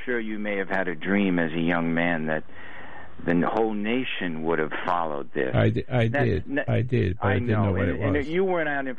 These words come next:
Speaker 1: for glory or any of that. You just wanted awakened. You loved America.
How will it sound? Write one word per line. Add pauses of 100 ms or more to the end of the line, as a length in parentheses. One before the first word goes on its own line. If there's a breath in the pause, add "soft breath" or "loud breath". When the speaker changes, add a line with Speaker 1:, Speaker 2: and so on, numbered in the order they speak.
Speaker 1:
for
glory
or
any
of
that.
You
just
wanted
awakened. (380 loud breath)
You
loved
America.